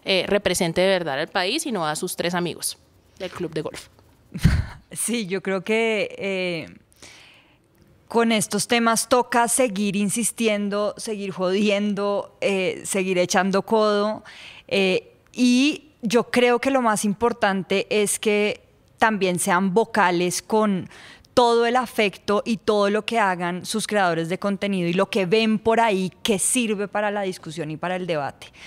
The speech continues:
Speaker 2: O sea, yo creo que seguir insistiendo en eso es clave para hacer como una discusión muchísimo más rica, ¿no? No que se quede entre los mismos y los mismos y los mismos.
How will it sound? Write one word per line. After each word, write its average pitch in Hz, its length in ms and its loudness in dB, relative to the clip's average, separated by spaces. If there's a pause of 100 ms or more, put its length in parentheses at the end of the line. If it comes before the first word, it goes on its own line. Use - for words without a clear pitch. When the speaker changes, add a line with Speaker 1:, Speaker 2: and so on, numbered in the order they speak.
(140)
Speaker 2:
O - 40 -18
sea, 185 180 2
yo 160 180 -4
creo 190 240 -2
que 220 280 2
seguir 196 380 0
insistiendo 226 600 2
en 202 100 2
eso 240 400 0
es 175 220 0
clave 196 320 2
para 214 520 -2
hacer - 340 -4
como 185 200 0
una 175 360 2
discusión 180 540 -2
muchísimo 180 400 -10
más 170 180 -8
rica, 170 360 -12 (260)
¿no? 190 120 -2
No 240 100 -2
que - 80 -10
se 185 100 -4
quede 196 140 -4
entre 175 220 -2
los 180 180 -2
mismos 180 380 -4
y 180 80 -6
los 175 140 -6
mismos 160 340 -6
y 165 60 -6
los 165 120 -10
mismos. 156 420 -16